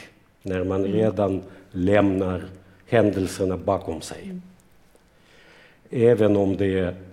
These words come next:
Speaker 1: har gått en kort tid, man, man blickar bakåt. Och då händer det saker. Alltså, jag vill till en början i alla fall upprätthålla den,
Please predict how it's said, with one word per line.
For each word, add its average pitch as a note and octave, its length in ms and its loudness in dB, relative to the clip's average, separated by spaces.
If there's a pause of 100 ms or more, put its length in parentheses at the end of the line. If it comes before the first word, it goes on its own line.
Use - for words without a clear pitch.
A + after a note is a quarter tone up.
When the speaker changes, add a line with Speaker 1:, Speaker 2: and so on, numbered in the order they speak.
(220)
Speaker 1:
har G2+ 120 -4
gått F#2+ 340 -2
en F2 140 -2
kort F2+ 440 -2 (520)
tid, F#2 420 -2
man, F#2 360 -4
man G2 200 -4
blickar F#2+ 320 -4
bakåt. E2+ 500 -6 (1040)
Och F#2+ 100 -10
då F#2+ 100 -2
händer F#2 380 0
det E2 100 -10
saker. E2 380 -12 (1000)
Alltså, G2 220 -10
jag G#2+ 340 2
vill G#2+ 240 2
till F#2 180 -2
en F#2 160 -2
början A2 400 4
i F#2+ 40 0
alla F#2 200 -2
fall F2+ 260 -4
upprätthålla F2+ 800 -2 (340)
den, F#2+ 420 -2